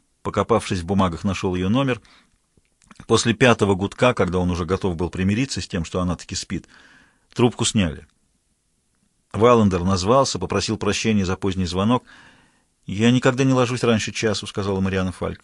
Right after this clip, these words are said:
«Хотя, конечно, звонят в эту пору редко».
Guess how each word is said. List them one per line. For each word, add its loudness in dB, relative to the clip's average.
«Хотя, -8
конечно, -8
звонят 0
в 0
эту -6
пору -4
редко». -6